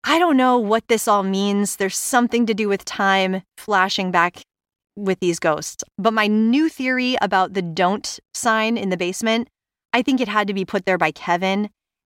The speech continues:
And I don't think he was lucid while he was doing it. I don't think he could have been, because if he was that against this ritual being performed, uh, I, I don't think he would have participated in the ritual in the way that he did.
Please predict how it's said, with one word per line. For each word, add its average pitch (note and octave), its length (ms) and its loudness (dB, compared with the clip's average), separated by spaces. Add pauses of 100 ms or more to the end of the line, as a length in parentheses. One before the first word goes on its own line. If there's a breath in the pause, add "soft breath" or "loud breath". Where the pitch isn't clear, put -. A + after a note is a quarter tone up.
And G#3+ 320 4 (120)
I G#3 120 4
don't C4 180 2
think B3 240 -2
he A3+ 240 0
was F3+ 240 -2
lucid G3 680 0
while F3+ 280 2
he F#3 180 -4
was E3+ 200 0
doing F3+ 320 -2
it. B3 240 0
I A3 60 2
don't C#4+ 200 2
think A#3+ 200 0
he G3 120 -4
could G3 220 -2
have A#3+ 120 0
been, C4+ 260 2
because G3 480 2
if G3+ 120 -4
he C4 100 2
was A3+ 200 2
that G3+ 220 4
against F#3 600 -2 (180)
this F3 220 -2
ritual G#3 420 0
being F#3 240 -2
performed, F#3 580 -2 (600)
uh, F#3+ 180 2 (120)
I, G3+ 240 2
I G3 60 2
don't G3 180 -2
think G3+ 120 -4
he A3 100 -4
would F3+ 120 0
have F3+ 100 -4
participated G3 680 -2
in G#3+ 80 2
the A3 80 0
ritual A3 480 -2
in A3+ 100 0
the A3 60 0
way G#3+ 140 0
that G#3 120 -2
he A3 80 -2
did. A3+ 340 -2